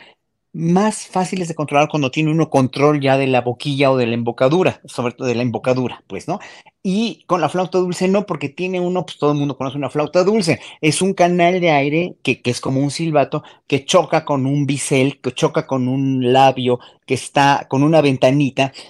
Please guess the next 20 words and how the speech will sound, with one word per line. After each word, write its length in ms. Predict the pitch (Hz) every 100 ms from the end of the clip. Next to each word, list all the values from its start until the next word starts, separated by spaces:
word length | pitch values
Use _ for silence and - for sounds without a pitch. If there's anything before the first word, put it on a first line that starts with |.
| _
y 200 | 151 165
eso 420 | 180 - 202 - _
hace 460 | 175 175 - 180
que 160 | - 139
no 180 | 147 156
tengas 260 | 165 160
ningún 360 | 156 147 147 175
con-, 260 | 165 160 -
ningún 440 | 156 160 165 226 185
tipo 300 | 190 - 165
de 80 |
control 440 | 151 143 139 151 156
con 180 | 151 139
los 120 | 127
labios, 440 | 143 147 131 110
ni 120 | 135
con 200 | 113 131
la 100 | 127
boca, 320 | 123 147 139 117
ni 240 | 131 135